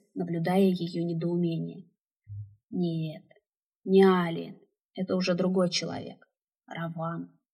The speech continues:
Вспомнила она его имя и содрогнулась. Наследник воина тьмы. Неужели её так ловко смогли обмануть? Я доверилась не тому человеку.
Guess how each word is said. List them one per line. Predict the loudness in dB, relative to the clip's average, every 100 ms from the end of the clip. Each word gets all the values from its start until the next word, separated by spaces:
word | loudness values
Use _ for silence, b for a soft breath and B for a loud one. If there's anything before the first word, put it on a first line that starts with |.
| _ _ _ _
Вспомнила | -14 -2 2 2 2 -2
она | -2 -4
его | -4 0
имя | 4 4 4 0 _
и | -6
содрогнулась. | -4 -2 -2 0 -2 -2 -6 -12 -16 _ _ _ _ -6
Наследник | -2 2 4 4 0
воина | 2 4 4
тьмы. | 2 4 4 2 -4 -18 _ _ _ _
Неужели | 4 4 8 8
её | 8 4 2
так | 0 0
ловко | 2 4 4 2 -4
смогли | 0 0 4 4
обмануть? | 6 6 8 8 6 2 -8 _ _ _ _ _ _ _ _
Я | 2 6
доверилась | 8 8 6 2 2
не | 0
тому | 2 2 2
человеку. | 2 4 6 4 0 -14